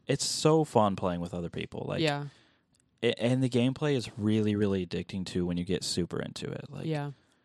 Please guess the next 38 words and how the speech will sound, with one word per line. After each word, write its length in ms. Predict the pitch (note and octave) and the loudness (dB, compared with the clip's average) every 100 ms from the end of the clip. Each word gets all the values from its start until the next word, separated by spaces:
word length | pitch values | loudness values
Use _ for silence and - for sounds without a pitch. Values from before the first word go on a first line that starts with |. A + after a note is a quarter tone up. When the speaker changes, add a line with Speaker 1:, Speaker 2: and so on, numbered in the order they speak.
| _ _ _ _ - | _ _ _ _ -4
Speaker 1:
it's, 260 | B2+ - - | -4 -6 -4
it's 160 | B2+ C#3+ | -2 2
one 140 | D#3 | 4
of 100 | D3+ | 6
those 220 | B2+ A#2 | 4 4
things 340 | - A2+ A2+ - | 2 2 2 2
where 100 | G#2 | 2
you 160 | G2+ | 2
don't 360 | G2+ F#2+ F2+ - _ - | 0 0 0 -2 _ -8
mind 440 | G2 F2 F2 F2+ | -2 0 0 0
enjoying, 560 | F2 - F#2 F2 F#2 F#2+ - - _ - | -2 -2 -2 0 -2 -6 -10 -20 _ 0
or 180 | G2 F2+ | 2 2
that 100 | F#2+ | 0
you 120 | D#2+ G2 | 0 2
don't 320 | F#2 F#2+ - | 2 2 0
mind 360 | F#2 F2 G2 | -2 0 0
grinding 600 | G2 F2 F2+ G#2+ B2+ C#3 C#3 | 0 0 2 2 0 -2 -4
Speaker 2:
Yeah. 240 | F3 D#3 C#3 | -2 0 2
Speaker 1:
because 300 | G#2+ A2 G2+ | 2 2 2
it's 160 | F#2 | 0
so 340 | - - A2 F2 | 0 4 4 2
fun. 400 | - D#2 - B2 | -2 -10 -10 -8
Speaker 2:
Yeah. 260 | D#3 D3 C#3 - | -4 -4 -4 -10
Speaker 1:
Like, 100 | - G#3+ | -6 -2
Speaker 2:
And 80 | C#4 | -2
it's 140 | C#4+ | -4
a 40 | - | -8
Capcom 480 | C4+ C4 - G#3+ F3 | -6 -6 -6 -6 -6
game, 280 | C#3+ C3 | -8 -8
so 160 | - E3+ | -8 -4
I'm 80 | F3 | 0
Speaker 1:
and 120 | F#3 | 0
Speaker 2:
down. 120 | A3 | 2
Speaker 1:
Capcom. 440 | C#3+ D#3 - D3+ C3+ | 4 4 4 4 4
Speaker 2:
Again, 260 | G#3+ G#3 - _ | 2 -4 -10 _
you 100 | D#3+ | -8
know? 140 | D#3 | 0
Speaker 1:
Yep. 80 | A#2+ | 0